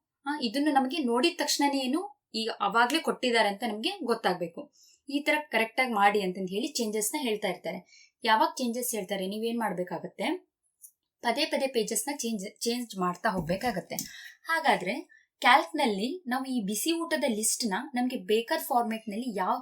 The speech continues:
ತರ ಈಸಿಯಾಗಿ ರೆಡಿ ಮಾಡ್ಬೋದು ಅಂತ ನೋಡೋಣ. ಈ ಒಂದು ನಂಬರ್ ಫಾರ್ಮ್ಯಾಟಿಂಗ್ ಮಾಡೋದಿಕ್ಕೆ ಯಾವ್ಯಾವ ಆಪ್ಷನ್ಸ್ ಗಳನ್ನ ಯೂಸ್ ಮಾಡ್ತೇವೆ ಅಂತ ಕೂಡ ನೋಡೋಣ. ಈಗ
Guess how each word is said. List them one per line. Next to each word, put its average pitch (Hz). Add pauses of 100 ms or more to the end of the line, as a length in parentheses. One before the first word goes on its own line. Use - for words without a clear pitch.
ತರ 285
ಈಸಿಯಾಗಿ 247
ರೆಡಿ 202
ಮಾಡ್ಬೋದು 175
ಅಂತ 165
ನೋಡೋಣ. 170 (680)
ಈ 277
ಒಂದು 254
ನಂಬರ್ 202
ಫಾರ್ಮ್ಯಾಟಿಂಗ್ 262
ಮಾಡೋದಿಕ್ಕೆ 185 (360)
ಯಾವ್ಯಾವ 254
ಆಪ್ಷನ್ಸ್ 285
ಗಳನ್ನ 269
ಯೂಸ್ 240
ಮಾಡ್ತೇವೆ 220
ಅಂತ 202
ಕೂಡ 220 (520)
ನೋಡೋಣ. 226 (760)
ಈಗ 254